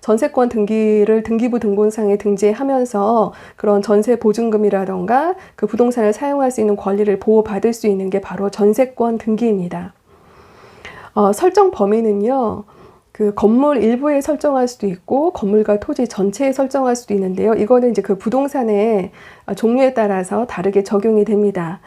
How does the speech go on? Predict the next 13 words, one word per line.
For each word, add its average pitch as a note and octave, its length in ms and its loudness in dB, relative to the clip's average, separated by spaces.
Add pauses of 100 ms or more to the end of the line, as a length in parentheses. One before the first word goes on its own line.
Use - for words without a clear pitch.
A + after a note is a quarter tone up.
(300)
예, F#3 140 -6
예시를, C#4+ 580 2
예시를 C#4+ 380 2
들어서 G#3+ 320 -2
설명을 A#3+ 400 0
드리면요. G3+ 600 0
다가구 D4 300 2
건물 C4 300 2
같은 A3 300 0
경우는 A3 500 2
그러한 G#3+ 300 0
임차인 A#3+ 800 0
분들이 G3+ 760 0